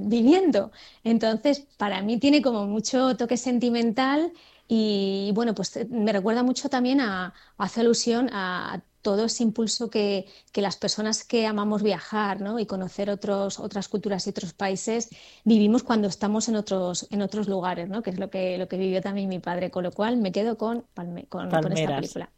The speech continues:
Speaker 2: Qué chula.
Speaker 1: Sí, Palmeras en la nieve, sí.
Speaker 2: ¿Tu comida preferida?
Speaker 1: La pasta.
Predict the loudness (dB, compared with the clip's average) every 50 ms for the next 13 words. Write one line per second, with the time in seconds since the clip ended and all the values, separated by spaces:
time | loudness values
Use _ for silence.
0 | -10 -4 -2 -2 -2 0 -2 0 0 0 0 -2 -4 -6 -6 -6 -6 -6 -4 -4
1 | -4 -4 -4 -6 -6 -8 -8 -8 -8 -8 -8 -8 -10 -14 _ _ _ 0 4 4
2 | 6 6 6 4 2 0 -2 -4 -4 -2 -2 -2 -2 -2 -4 -8 -12 -16 _ _
3 | _ _ _ _ _ _ _ _ _ _ _ _ _ _ _ _ _ _ _ _
4 | _ 0 0 2 4 4 4 4 2 -2 -8 -12 -14 -14 -18